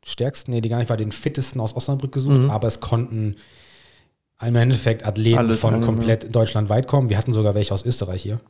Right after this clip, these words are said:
Speaker 1: Aber letztendlich, um ehrlich zu sein, die CrossFit-Wettkämpfe waren mir einfach immer viel zu viel Stress,
Speaker 2: <laughs>
Speaker 1: viel zu viel Diva-like. Und das war einfach so,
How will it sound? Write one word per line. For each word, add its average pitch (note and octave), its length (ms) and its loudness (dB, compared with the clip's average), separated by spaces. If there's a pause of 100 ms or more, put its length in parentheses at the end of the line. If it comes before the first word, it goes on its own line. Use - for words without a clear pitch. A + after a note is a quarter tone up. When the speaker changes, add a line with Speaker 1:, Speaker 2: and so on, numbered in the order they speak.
(680)
Speaker 1:
Aber G#2+ 720 0 (220)
letztendlich, C3+ 760 2 (1120)
um A2 140 -2
ehrlich A#2+ 200 4
zu - 140 -4
sein, A2 340 2 (480)
die A#2 80 -4
CrossFit-Wettkämpfe A#2+ 920 2
waren G#2+ 180 2
mir A2 80 2
einfach G#2 200 -2
immer G2+ 160 0
viel - 260 0
zu D3+ 120 2
viel D3+ 140 0
Stress, B2 440 0 (380)
Speaker 2:
<laughs> - 420 2
Speaker 1:
viel C3 200 4
zu - 120 2
viel D3 240 6
Diva-like. A2+ 580 4 (540)
Und A#2 420 4 (160)
das - 240 -2
war A#2+ 120 4
einfach A#2+ 300 4
so, A2 440 2